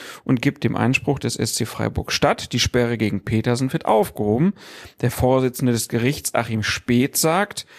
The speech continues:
die erste gelbe Karte gegen Nils Petersen in der dreiundsechzigsten Minute wurde nicht ordnungsgemäß erteilt.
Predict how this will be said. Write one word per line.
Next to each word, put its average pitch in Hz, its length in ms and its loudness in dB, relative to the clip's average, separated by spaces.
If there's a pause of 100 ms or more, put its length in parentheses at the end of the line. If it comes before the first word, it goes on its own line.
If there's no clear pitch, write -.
(300)
die - 100 -6
erste 180 380 0
gelbe 175 280 2
Karte 127 420 0
gegen 117 220 0
Nils 110 240 0
Petersen 147 580 0
in 127 140 2
der 113 240 2 (1040)
dreiundsechzigsten 123 880 0
Minute 117 460 0
wurde 127 220 2
nicht 139 520 0
ordnungsgemäß 131 840 0
erteilt. 147 680 0